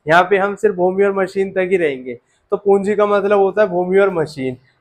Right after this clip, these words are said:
अब जब सरकार भूमि यानी कि पूंजी के ऊपर पैसा खर्च करेगी तो वो पूंजीगत व्यय होता है। ये इसको याद रखने की trick है, यानी कि जब सरकार पूंजी खरीदने के ऊपर पैसा खर्च करेगी वो पूंजीगत व्यय का पार्ट हो जाता है।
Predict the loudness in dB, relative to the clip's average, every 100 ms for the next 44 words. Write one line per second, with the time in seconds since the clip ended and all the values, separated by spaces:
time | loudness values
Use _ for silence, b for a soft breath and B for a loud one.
0 | 2 2 6 4 4 -2 0 -2 2 4
1 | 4 2 -4 -2 -2 0 0 0 -2 -2
2 | 0 0 0 0 0 0 -4 2 2 2
3 | 0 -2 -2 -2 0 0 -2 -10 b b
4 | _ 6 6 4 0 2 0 -2 2 4
5 | 6 4 0 2 4 2 4 4 4 2
6 | -4 -4 -6 -6 -6 -10 -8 -2 0 0
7 | -2 -6 -6 -6 -2 0 0 -2 -4 -4
8 | -6 -4 0 0 -2 -6 -4 -2 -2 0
9 | -2 2 2 2 -2 -4 -4 -4 -4 -2
10 | 0 -2 -2 b b 2 4 4 0 0
11 | 0 0 -2 0 0 0 2 4 4 2
12 | 0 0 0 -2 -4 -6